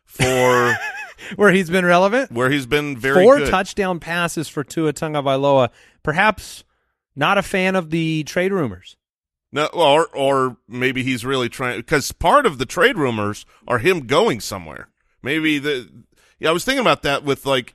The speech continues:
Speaker 1: i-, if the
Speaker 2: Where,
Speaker 1: Dolphins had
Speaker 2: where
Speaker 1: come
Speaker 2: they
Speaker 1: back
Speaker 2: said Washington doesn't want him, or
Speaker 1: Right,
Speaker 2: or
Speaker 1: if, if the Dolphins had come back and won this game, which they,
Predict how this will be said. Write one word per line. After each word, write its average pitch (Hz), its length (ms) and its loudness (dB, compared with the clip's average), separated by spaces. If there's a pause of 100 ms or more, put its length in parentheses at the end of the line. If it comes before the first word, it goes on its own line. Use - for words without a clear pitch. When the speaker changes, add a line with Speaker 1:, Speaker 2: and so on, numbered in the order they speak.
Speaker 1:
i-, 139 100 -6 (100)
if 151 220 -4
the - 80 -10
Speaker 2:
Where, 139 40 -8 (320)
Speaker 1:
Dolphins 160 40 0
had 170 40 4
Speaker 2:
where 170 80 6
Speaker 1:
come 165 100 6
Speaker 2:
they 156 60 4
Speaker 1:
back 143 140 4
Speaker 2:
said 139 140 -2
Washington 139 480 0
doesn't 139 220 -2
want 139 240 0
him, 143 160 -4
or 107 160 -6
Speaker 1:
Right, 160 420 0
Speaker 2:
or 135 100 0
Speaker 1:
if, 120 140 -4 (160)
if 151 180 -4
the 156 100 -6
Dolphins 202 240 -2
had 165 80 -8
come 165 160 -4
back 151 120 -4
and 110 160 -8
won 127 220 -2
this 113 180 -6
game, 156 200 -2
which - 160 -10
they, 110 260 -4